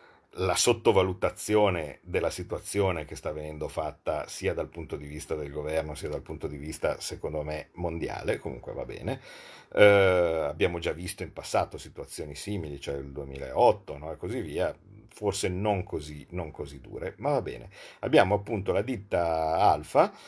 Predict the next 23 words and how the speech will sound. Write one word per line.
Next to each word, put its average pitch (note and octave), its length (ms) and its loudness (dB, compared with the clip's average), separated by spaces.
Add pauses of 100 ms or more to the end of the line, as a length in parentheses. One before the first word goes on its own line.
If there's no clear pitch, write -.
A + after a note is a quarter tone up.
(140)
eh, G#2+ 800 8
che, B2 380 4
eh, F2+ 400 2
ha F#2 180 -8
preso A#2+ 380 2
a E2 40 -2
prestito G#2 540 0
dei E2 160 -4
soldi F2 320 0
dalla E2 220 0
banca, D#2+ 360 -4
che A3 140 -6
fallisce. F2 720 -2
Cosa C3+ 200 0
succede F#2+ 360 0
quando F2 220 -2
una E2 120 -2
ditta F#2 280 -2
fallisce? G2+ 520 0
Non A2 280 2
restituisce E2+ 720 -2
il D2+ 60 -6
denaro. F2 520 2